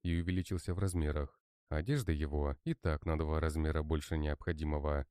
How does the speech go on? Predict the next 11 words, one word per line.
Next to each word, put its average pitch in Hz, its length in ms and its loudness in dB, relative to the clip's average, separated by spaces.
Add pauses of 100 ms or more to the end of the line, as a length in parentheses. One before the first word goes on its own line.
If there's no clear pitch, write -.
(100)
из-за 87 320 0
взбухших 82 640 -2
мускул 104 460 0
натянулась 110 640 2
до 107 100 0
предела. 73 760 0 (300)
Он 78 180 4
подбежал 78 460 0
ко - 120 -4
второму 80 480 2
орку-мутанту 80 960 0